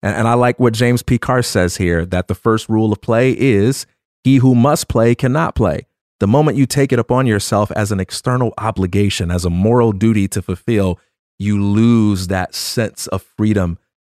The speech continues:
that comes from playing the game. So, you know, some people ask, "Well, what if I don't wanna play the game? Or what if I don't have, the, what if I don't enjoy the game? What if it gets really stressful?" Like, what if you don't like baseball?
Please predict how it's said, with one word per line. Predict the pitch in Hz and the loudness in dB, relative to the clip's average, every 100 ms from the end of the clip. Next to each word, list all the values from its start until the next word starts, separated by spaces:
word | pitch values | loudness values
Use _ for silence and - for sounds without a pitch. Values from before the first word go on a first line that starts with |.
| - | -6
that | 98 - | -6 -4
comes | - 113 98 | -2 -2 -2
from | - 95 | -4 -4
playing | 92 104 98 | -2 -2 -2
the | 92 | -2
game. | 87 98 80 78 | -2 -2 -2 -4
So, | - 92 87 - _ _ - | -2 0 -2 -6 _ _ -6
you | |
know, | 85 80 - | -4 -4 -6
some | - 95 | -4 -2
people | 98 90 | -2 -2
ask, | 92 90 | -4 -4
"Well, | - 92 | -4 -4
what | 98 147 | -4 -4
if | 170 | -4
I | 165 | -4
don't | 170 170 | -4 -2
wanna | 170 | -2
play | 151 147 | 0 -2
the | 127 | -2
game? | 123 135 113 | -4 -4 -4
Or | 104 | -2
what | 107 151 | -2 -2
if | 147 | -2
I | 160 | -2
don't | 160 151 | -2 -4
have, | 165 156 | -8 -8
the, | 143 - - | -12 -16 -4
what | 156 165 | -2 0
if | 165 | 0
I | 165 | 0
don't | 165 | 2
enjoy | 151 139 156 | 0 0 0
the | 143 | 0
game? | 135 123 | 0 0
What | 156 | 0
if | 160 | 0
it | 160 | 0
gets | 147 151 | -2 0
really | 147 147 | 0 -2
stressful?" | - 170 175 - | -2 -4 -4 -4
Like, | 101 101 | -4 -2
what | 107 | -2
if | 127 - | -2 -2
you | |
don't | 151 151 | -2 -2
like | 151 156 | -2 -2
baseball? | 151 151 - 107 80 | -4 -6 -2 -2 -2